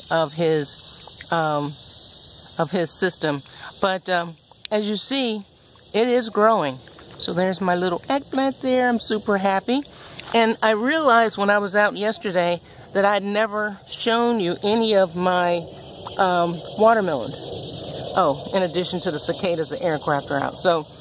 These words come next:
I'll probably get drowned out here in a little bit. They're doing the flight training. Um, but they actually did very well, <laughs> and I'm harvesting the last of them, and I just thought to do it. I did the, um,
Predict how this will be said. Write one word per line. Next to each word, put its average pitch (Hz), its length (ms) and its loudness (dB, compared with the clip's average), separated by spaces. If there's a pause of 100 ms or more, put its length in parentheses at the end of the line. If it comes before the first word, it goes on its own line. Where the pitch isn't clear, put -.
(300)
I'll 175 80 -2
probably 196 280 4
get 185 160 2
drowned 180 400 2
out 175 200 2
here 175 160 -2
in 165 80 0
a 160 60 2
little 160 240 0
bit. 156 180 2 (460)
They're 175 80 0
doing 170 240 2
the 147 60 0
flight 156 340 2
training. 165 360 2 (480)
Um, 185 380 4 (1300)
but 202 220 4 (460)
they 220 160 4
actually 247 380 0
did 202 360 2
very 196 400 0
well, 196 460 4 (280)
<laughs> - 280 -8
and 220 200 2
I'm 220 140 0
harvesting 214 540 0
the 185 80 2
last 196 400 0
of 202 120 2
them, 185 100 -4
and 180 80 0
I 180 80 2
just 175 320 -6
thought 185 240 4
to 175 100 -8
do 185 200 2
it. - 100 2 (460)
I 214 100 0
did 208 300 2
the, 190 300 0
um, 165 400 2